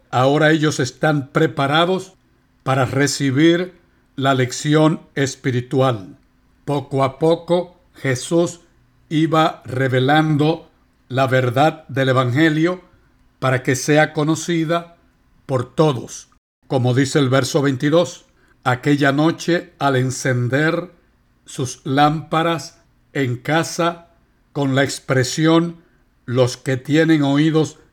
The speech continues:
para oír', recordaron sin dudas la lección". Entonces, profesor Valera, en Marcos cuatro, veinticuatro y veinticinco, ¿qué lección está Jesús aquí enseñando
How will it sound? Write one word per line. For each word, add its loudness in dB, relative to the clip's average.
para 2
oír', 2
recordaron 2
sin -2
dudas 2
la 2
lección". -2
Entonces, 0
profesor -2
Valera, 0
en 0
Marcos 2
cuatro, 0
veinticuatro 2
y 2
veinticinco, -2
¿qué 2
lección 0
está -2
Jesús -2
aquí -2
enseñando 0